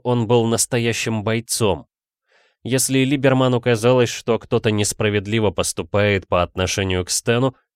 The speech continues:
он сражался, бился насмерть. Кроме этого, в руководстве новой компании оказался Майк Келли. Этот тихий и суровый человек был на вторых ролях.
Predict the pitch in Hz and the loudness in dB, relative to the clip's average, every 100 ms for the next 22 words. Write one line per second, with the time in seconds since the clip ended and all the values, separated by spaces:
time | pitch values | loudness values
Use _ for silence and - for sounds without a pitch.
0 | _ 107 98 - 101 107 110 92 78 - | _ -2 -2 0 0 0 2 0 -2 -8
1 | - _ _ _ 90 95 87 - 95 101 | -12 _ _ _ -4 -2 0 0 0 0
2 | 98 - 110 - _ _ _ _ _ _ | -2 -4 -12 -20 _ _ _ _ _ _
3 | _ _ - - _ _ 127 127 165 170 | _ _ -20 -20 _ _ -2 0 0 0
4 | 170 147 156 151 143 160 - 139 135 135 | -2 0 0 2 2 -2 -2 0 2 4
5 | 131 123 123 120 170 175 170 - 120 117 | 2 2 -2 0 0 0 -2 -4 -4 -2
6 | 90 113 131 104 92 98 - - - 95 | 0 0 0 -2 0 -2 -2 -16 -4 -4
7 | 73 57 - _ _ _ _ _ - 101 | -4 -10 -20 _ _ _ _ _ -10 -4
8 | 107 90 _ - 131 131 - 101 95 - | -4 -4 _ -4 -2 -2 -2 -4 -4 -4
9 | 90 - 98 104 98 92 - 98 95 147 | -4 -2 2 2 2 0 -2 0 0 -2
10 | 147 107 156 143 135 - 117 110 101 101 | -4 0 0 2 -2 -2 -2 0 0 -2
11 | 92 80 | -2 -2